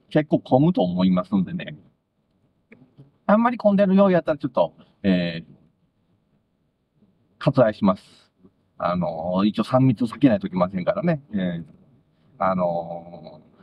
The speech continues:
海水浴のね、人とかが確かね、結構多いはずなんですよ。もう目の前が浜辺なんでね、駅の。うん。あ、それじゃなくてもあるか。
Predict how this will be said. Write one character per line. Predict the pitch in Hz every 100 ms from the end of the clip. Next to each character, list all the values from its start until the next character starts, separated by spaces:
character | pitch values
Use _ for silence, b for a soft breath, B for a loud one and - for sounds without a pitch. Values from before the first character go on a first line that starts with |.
| b _ _
海 | - 294
水 | 349 330
浴 | - -
の | 104 95 92 87 90 90 90 90 -
ね、 | 214 196 151
人 | 170
と | -
か | -
が | 90
確 | 214 -
か | -
ね、 | 92 85 - -
結 | -
構 | - -
多 | 311 269
い |
は | 131
ず | 233
な | 202
ん | 170
で | 160
す |
よ。 | - 160 _ _
も | 208 202 202
う | 151
目 | 196
の | 240
前 | 196 104
が |
浜 | - 127 117
辺 | 120 110
な | 85
ん |
で | 87
ね、 | 90 80 _ _
駅 | 113 -
の。 | 101 87 - _
う | 101
ん。 | 92 87 90 - - _ _ _ _ _ 98 _ 139 135 _ _ 98 - _ _ _ _ _ _ 92 170 _ _ _ _ _ _ _ _ _ 294 _ _ _ _ _ _ _ _
あ、 | 107 104
そ | - 330
れ | 403
じ | 440
ゃ | 381
な | -
く | -
て | - -
も | 101 90 90 92
あ |
る | 120
か。 | - 80